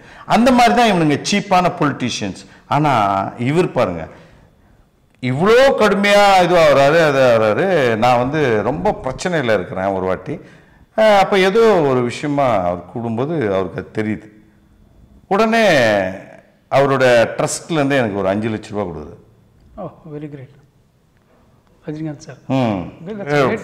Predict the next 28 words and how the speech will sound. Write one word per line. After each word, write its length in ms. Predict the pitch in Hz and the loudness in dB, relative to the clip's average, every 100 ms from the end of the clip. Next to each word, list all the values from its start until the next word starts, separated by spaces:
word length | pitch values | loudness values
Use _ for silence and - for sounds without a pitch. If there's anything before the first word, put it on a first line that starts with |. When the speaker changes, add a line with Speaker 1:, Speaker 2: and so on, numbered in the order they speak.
| 156 | -2
Speaker 1:
first 280 | 151 - | -2 -2
you 120 | 151 120 117 | -4 -2 -2
relieve 280 | 139 135 101 | -2 -2 -4
it. 220 | - - | -8 -12
நீ 240 | 104 101 | -8 -4
முதல்ல 400 | 107 110 117 123 110 | -2 -2 -2 -2 -2
இதுலேருந்து 380 | 98 101 101 95 | -4 -6 -8 -8
relieve 220 | 98 98 | -8 -8
ஆகு." 200 | 85 90 - - _ _ _ _ - - - - - _ _ _ _ _ _ _ _ | -8 -12 -20 -20 _ _ _ _ -20 -20 -20 -20 -20 _ _ _ _ _ _ _ _
அப்ப 280 | - 170 175 | 0 2 6
அதுதான் 500 | 175 170 170 196 180 | 4 4 2 4 6
அந்த 420 | 160 151 139 127 - | 6 4 4 4 2
போன 180 | 143 | 0
படம்லாம், 840 | 131 135 135 127 123 120 110 101 98 | 0 2 2 4 4 4 4 4 2
அந்த 600 | 107 123 131 123 113 113 110 | 0 2 4 4 4 2 0
இப்-, 300 | 120 104 - | -4 -6 -2
அஹ், 240 | 120 117 | 0 2
இதுதான் 360 | 117 117 156 147 | 0 0 2 2
அதெல்லாம் 420 | 117 113 113 104 | 2 2 2 0
release 300 | 104 107 - - | -2 -8 -10 -12
பண்ணானு. 300 | 85 82 80 - - - | -10 -10 -12 -20 -20 -20
So, 200 | - - 233 226 294 - - - - - - - - | -4 0 2 2 0 -6 -16 -20 -20 -20 -20 -20 -10
எவ்வளோ 300 | 147 226 330 | -2 2 2
பெரிய 640 | 359 240 208 190 170 156 143 139 | 2 0 2 4 6 6 4 4
ஒரு, 320 | 139 139 135 | 2 2 2
even 300 | 143 185 190 156 139 131 | 2 2 2 2 2 2
இளையராஜா 440 | 160 156 143 131 | 4 4 4 2
பாருங்க, 500 | - 107 98 92 101 | 0 0 -2 -4 -6